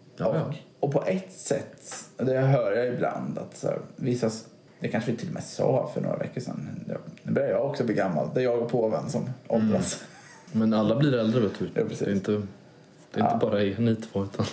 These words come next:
Speaker 2: Nej, men precis. Ja, nej, men för att vissa, jag hör ibland vissa säga, "Men varför kan vi inte starta kyrkoåret på juldagen? Så, det är ju då
Speaker 1: Ja.
Speaker 2: Jesus föds."
Speaker 1: Mm.
Speaker 2: Men vi var inne på det också lite, jag tror det var förra veckan. Värdet också i att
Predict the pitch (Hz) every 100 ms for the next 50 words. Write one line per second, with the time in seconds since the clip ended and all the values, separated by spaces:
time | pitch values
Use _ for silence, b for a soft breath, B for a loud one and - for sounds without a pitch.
0 | - - 120 117 117 - - - - -
1 | - - 151 151 151 151 160 - - 139
2 | 135 131 - B B B - 147 160 156
3 | 151 135 123 - 123 120 120 127 123 127
4 | 123 123 117 117 117 110 113 110 123 -
5 | - 71 69 - - - - - - B
6 | B B B - - 113 113 110 107 139
7 | 131 - - - - - - - - 120
8 | - 120 - 113 - - - - - -
9 | 131 - - - - - - 156 175 180
10 | 185 190 160 202 - - - - - -
11 | - 123 120 117 - 117 113 120 - -
12 | - B B B B B B - - -
13 | - 117 127 131 123 - 110 107 - -
14 | - -